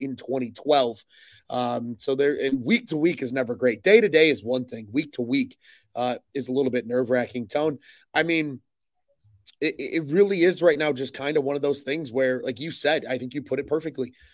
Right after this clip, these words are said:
Hall was kind of expected, especially early in the season, to be Bedard's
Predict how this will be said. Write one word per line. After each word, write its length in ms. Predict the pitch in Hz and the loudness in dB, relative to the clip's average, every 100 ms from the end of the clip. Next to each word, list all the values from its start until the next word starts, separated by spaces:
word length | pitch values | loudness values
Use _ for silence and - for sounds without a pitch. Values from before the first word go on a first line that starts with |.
| _ _ _ _ | _ _ _ _
Hall 340 | - - 147 190 | -8 0 4 4
was 220 | 170 165 _ - | 4 -2 _ -10
kind 260 | - 143 | -2 -2
of 80 | 156 | 0
expected, 560 | 175 - 170 - 131 131 | -4 -4 -4 -4 -6 -6
especially 540 | 123 - 131 - 151 | -6 -4 -6 -4 -6
early 300 | - 139 147 | -2 0 0
in 100 | 143 | -2
the 80 | 139 | -2
season, 460 | 123 - 185 156 131 | -6 -6 -6 -6 -8
to 240 | - 160 | -8 -10
be 480 | 127 147 185 151 127 - _ _ _ 113 | -4 -2 0 -2 -4 -8 _ _ _ -2
Bedard's 720 | 147 131 135 139 151 123 | -2 2 2 4 2 -4